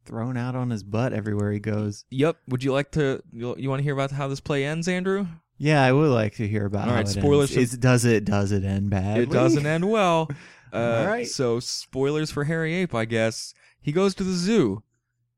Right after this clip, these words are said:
Speaker 2: He walks up, he walks up to a gorilla cage. Like, literally, there's a gorilla in a cage.
Speaker 1: Does he just, like, at this point, does he look at the audience and point and say, "Get it"?
Speaker 2: No. No, he does not.
Speaker 1: <laughs>
Speaker 2: It's expressionism. We'll come back to that.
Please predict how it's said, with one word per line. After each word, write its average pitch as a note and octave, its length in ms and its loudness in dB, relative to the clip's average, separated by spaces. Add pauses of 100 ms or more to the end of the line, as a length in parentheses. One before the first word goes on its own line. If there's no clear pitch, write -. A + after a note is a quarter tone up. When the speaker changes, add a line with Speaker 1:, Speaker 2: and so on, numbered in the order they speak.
Speaker 2:
He B2 120 0
walks D3+ 400 0
up, - 260 -2
he C#3+ 120 -2
walks D#3 340 -4
up G3 180 -2
to G#3+ 260 4
a G#3+ 40 2
gorilla G#3 440 4
cage. F2+ 600 -4 (260)
Like, B2 200 -2
literally, G3+ 540 2
there's C#3+ 180 4
a A#2+ 80 6
gorilla D3 560 2
in E3 160 -2
a D#3+ 60 -2
cage. F2 640 -4 (280)
Speaker 1:
Does D3 220 4
he E3+ 80 8
just, E3 300 4
like, D3 180 4
at C3 160 2
this C3 160 2
point, C3 320 4
does A2+ 220 4
he G#2+ 180 0
look A#2+ 300 0
at A2+ 100 2
the A#2 140 -2
audience G#2 480 0
and G#2 120 0
point G#2+ 320 -2
and G#2 140 -2
say, G2 280 -2 (520)
"Get F#2+ 240 -2
it"? G2 120 -2
Speaker 2:
No. C#3 460 4 (240)
No, D#3 220 4
he D3+ 160 -2
does C3 180 6
not. A#2+ 520 2 (320)
Speaker 1:
<laughs> - 20 -20
Speaker 2:
It's B2 220 -6
expressionism. B2+ 880 0
We'll A#2 80 2
come A#2 180 -4
back G2 220 -2
to - 80 -16
that. - 160 -18